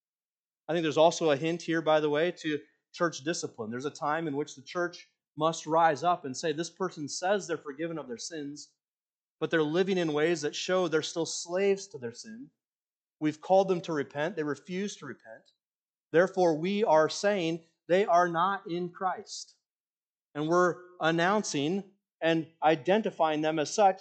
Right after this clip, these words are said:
so that they will repent." We're calling them to repentance. This is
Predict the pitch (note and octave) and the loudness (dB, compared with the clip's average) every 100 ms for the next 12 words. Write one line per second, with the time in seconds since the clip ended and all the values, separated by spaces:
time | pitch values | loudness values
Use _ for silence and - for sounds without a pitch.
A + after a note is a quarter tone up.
0 | _ - - G#3+ A#3 G3 G3 G3+ F#3 F3 | _ -6 2 8 8 10 6 6 4 4
1 | F#3 E3+ F3+ E3+ E3+ A#3+ B3 - - _ | 4 4 2 2 -2 -4 -6 -8 -20 _
2 | _ _ _ _ D3 - A3 A3 E3+ B2+ | _ _ _ _ -12 4 4 6 2 -2
3 | A2 A2 _ _ _ _ _ D3 D3 E3 | -6 -12 _ _ _ _ _ -8 -8 -8
4 | D#3 G#2+ G2 - - - E3 D#3+ F3+ D3+ | -10 -12 -16 -16 -16 -10 -6 -2 -2 -2
5 | - | -6